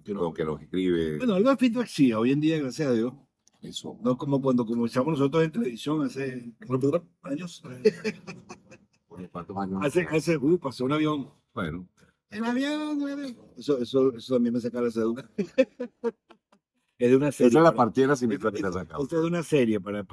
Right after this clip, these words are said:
Speaker 1: de, de hace ochenta mil años.
Speaker 2: Exacto, la gente, hay muchos que no saben, no tienen ni idea de, de
Speaker 1: Para los que no sepan.
Speaker 2: Sí, y que una serie que se llamaba La Isla de la Fantasía, donde se hacían sueños realidad.
Speaker 1: Eso es correcto.
Speaker 2: Ah,
Speaker 1: Ajá.
Speaker 2: a veces uno, uno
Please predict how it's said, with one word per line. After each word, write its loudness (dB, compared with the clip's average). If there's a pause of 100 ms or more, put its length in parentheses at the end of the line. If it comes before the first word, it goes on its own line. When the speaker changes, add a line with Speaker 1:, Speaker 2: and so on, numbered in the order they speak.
Speaker 1:
de, -6
de -8
hace -6
ochenta -2
mil 4
años. 2
Speaker 2:
Exacto, 4
la 2
gente, 2
hay 0
muchos 0
que 4
no 2
saben, -2
no -8
tienen -2
ni -2
idea -2
de, -2
de -4
Speaker 1:
Para -6
los -4
que -2
no 0
sepan. -2 (520)
Speaker 2:
Sí, -6
y -2
que -4 (120)
una -4
serie 2
que -10
se -6
llamaba 0
La 2
Isla 0
de 0
la -2
Fantasía, -2
donde -2
se -10
hacían -8
sueños -2
realidad. -4 (140)
Speaker 1:
Eso -10
es -18
correcto. 0
Speaker 2:
Ah, -4 (300)
Speaker 1:
Ajá. -4
Speaker 2:
a 0
veces -2
uno, 2
uno 0